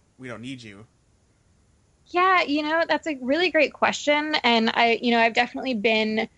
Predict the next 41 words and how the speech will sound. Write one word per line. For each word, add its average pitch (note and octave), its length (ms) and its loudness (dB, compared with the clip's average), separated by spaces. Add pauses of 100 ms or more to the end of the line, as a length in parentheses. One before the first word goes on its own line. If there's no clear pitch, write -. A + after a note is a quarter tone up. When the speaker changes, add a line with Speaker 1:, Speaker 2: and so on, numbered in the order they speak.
(340)
Speaker 2:
I've B3 120 4
been F#4+ 160 4
behind F4+ 320 2
the D4+ 80 2
scenes C4 240 0
on A#3+ 100 2
a A3+ 60 0
couple C4 280 2
of C#4 120 4
shows, G3+ 600 2
um, G#3 500 0
and - 100 4
I've A3 160 4
definitely A3+ 420 0
been A3 240 0
through, G#3+ 420 2
like, G3 440 2 (200)
casting G#3+ 540 0
dominoes G3 640 2
and G#3 320 -2
various G#3 440 2
scenarios G#3 680 2
where G3 340 2 (460)
people F#4 300 4
left C#4+ 480 4
or, A#3+ 320 2
you A#3 120 -2
know, G#3+ 180 2
were G#3+ 120 4
let A3+ 200 2
go A3 480 6
or, G#3 560 4
you A3+ 140 2
know, G3+ 320 2
various G#3+ 560 4
other G#3+ 200 4
things G3+ 280 0
happened F#3+ 440 0
that F#3 160 -2
kind F#3+ 160 -4
of F#3 220 -2